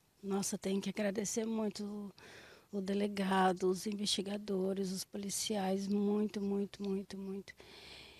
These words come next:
Eles, ele prometeu e ele cumpriu. E tirou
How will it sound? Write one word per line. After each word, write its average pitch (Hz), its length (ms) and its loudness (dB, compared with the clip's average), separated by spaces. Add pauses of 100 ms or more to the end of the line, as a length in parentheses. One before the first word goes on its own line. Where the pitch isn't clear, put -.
(420)
Eles, 190 500 2 (240)
ele 190 200 6
prometeu 202 680 0
e 180 100 4
ele 180 180 2
cumpriu. 214 600 -6 (1160)
E 175 220 -2
tirou 190 580 2